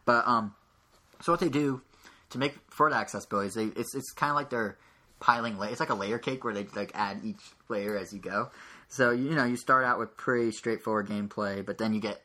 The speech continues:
options like you can have your units, if they're standing next to each other or, like, kind of catty corner to, you know, if they're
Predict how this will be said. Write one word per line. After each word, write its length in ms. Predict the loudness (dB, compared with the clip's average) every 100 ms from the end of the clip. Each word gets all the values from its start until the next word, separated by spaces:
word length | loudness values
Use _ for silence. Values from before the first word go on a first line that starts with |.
| _
options 340 | -2 -2 -4 -8
like 140 | -8
you 60 | -10
can 120 | -10
have 240 | -6 -6 -6
your 100 | -8
units, 480 | -6 -4 -6 -10 -20 _ -20 -10
if 160 | -8 -2
they're 140 | -4
standing 420 | -2 -2 -2 -2
next 280 | -4 -4 -6
to 100 | -6
each 180 | -4 0
other 360 | 0 0 -4
or, 200 | -4 -2
like, 260 | -2 -4 -8
kind 260 | -6 -6 -6
of 100 | -8
catty 220 | -8 -6
corner 240 | -6 -6
to, 140 | -8 -10
you 140 | -6
know, 100 | -2
if 80 | -2
they're 220 | -2 -4